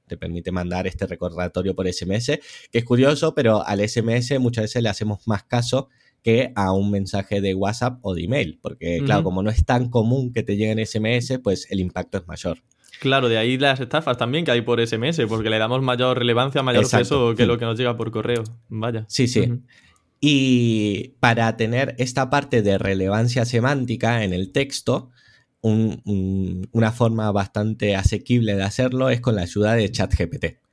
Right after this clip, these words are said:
Speaker 1: Tú, si a chat G P T le pides, eh, que te ayude a, a darte ideas, ¿no? De reseñas que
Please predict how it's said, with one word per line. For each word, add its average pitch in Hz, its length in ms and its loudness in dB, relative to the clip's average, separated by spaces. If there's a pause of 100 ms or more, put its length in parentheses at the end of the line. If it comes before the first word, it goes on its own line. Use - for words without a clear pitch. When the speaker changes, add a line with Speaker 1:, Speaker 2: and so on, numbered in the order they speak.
(400)
Speaker 1:
Tú, 110 160 2
si - 180 -2
a 85 100 0
chat 98 240 -2
G 104 160 -2
P 101 140 -2
T 123 300 0 (420)
le 92 320 0
pides, 98 640 -2
eh, 78 600 -6
que 90 100 -4
te 82 140 -8
ayude 87 580 -2
a, 78 480 -6 (160)
a 85 140 -2
darte 101 280 -2
ideas, 90 440 -2
¿no? 117 240 0
De 78 560 -4
reseñas 90 640 -4
que 85 400 -2